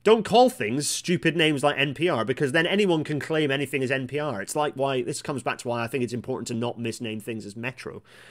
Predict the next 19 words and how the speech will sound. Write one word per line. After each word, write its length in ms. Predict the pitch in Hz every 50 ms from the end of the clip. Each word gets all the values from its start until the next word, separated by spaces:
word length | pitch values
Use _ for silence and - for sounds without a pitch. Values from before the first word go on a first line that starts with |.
| - - - - _ _
There 120 | - 117
might 140 | 123 135 107
be 80 | 95 107
swears, 540 | - - - 104 101 98 92 85 - - -
uh, 80 | 90 85
tonight, 320 | - - 117 - - -
by 140 | - 82 71
the 60 | 73
way. 100 | 78 87
If 100 | 90 -
that 140 | 143 - 76
upsets 400 | 117 123 - - 104 - - -
you, 120 | 92 85
then 340 | - 90 92 90 90 87 - _ _ _ _ _ _ _ _ _
you're 160 | 98 101 101
in 100 | 92 90
the 60 | 92
wrong, 320 | 92 87 90 92 90 87 -
uh, 280 | 87 85 90 92 95